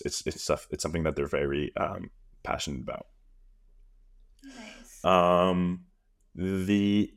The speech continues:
Speaker 1: other one I f-, have an example of is Hot Prison Pals. Yes.
Speaker 2: <laughs>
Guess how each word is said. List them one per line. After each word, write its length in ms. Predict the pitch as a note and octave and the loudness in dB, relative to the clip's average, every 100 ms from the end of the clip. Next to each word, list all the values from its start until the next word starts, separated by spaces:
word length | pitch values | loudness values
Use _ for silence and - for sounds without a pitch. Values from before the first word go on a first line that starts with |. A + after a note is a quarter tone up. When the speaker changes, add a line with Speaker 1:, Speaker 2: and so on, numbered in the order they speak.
| - | -2
Speaker 1:
other 320 | F#2+ G#2+ C3+ | 6 8 8
one 320 | B2 G2 F#2+ F#2+ | 6 6 4 2
I 140 | F2 F2+ | 2 2
f-, 560 | - - - - - _ | 2 -14 -16 -16 -20 _
have 400 | - - E2+ E2+ | -10 2 4 4
an 80 | E2+ | 2
example 460 | E2 E2 E2+ E2+ D#2+ | -2 -4 -2 0 2
of 220 | E2 - - | 0 -2 -2
is 360 | E2 D#2+ - - _ | -2 -2 -6 -12 _
Hot 460 | - - B2 - | -2 4 4 2
Prison 300 | - G2 F#2 | 0 2 2
Pals. 720 | F2 - D#2 - - - - - _ - | -2 -2 -4 -4 -8 -6 -6 -12 _ -6
Yes. 460 | E2 D#2 - - | -2 0 -2 -6
Speaker 2:
<laughs> 60 | - | -10